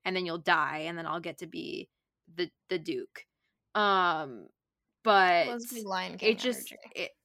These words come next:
Speaker 1: it really gave me a Mufasa scar. But then, obviously, uh, Poppy's brother,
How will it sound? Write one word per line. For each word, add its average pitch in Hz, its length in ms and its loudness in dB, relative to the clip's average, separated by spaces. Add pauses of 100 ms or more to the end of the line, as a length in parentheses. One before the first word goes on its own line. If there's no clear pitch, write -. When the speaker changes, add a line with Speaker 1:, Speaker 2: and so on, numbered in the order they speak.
(580)
Speaker 1:
it 233 220 4
really 220 280 4
gave 196 280 2
me 185 320 -2
a 175 220 0
Mufasa 170 540 -4
scar. 156 340 0
But 185 180 -6
then, 170 200 2
obviously, 175 500 0
uh, 156 140 -6
Poppy's 165 400 -4
brother, 156 460 -4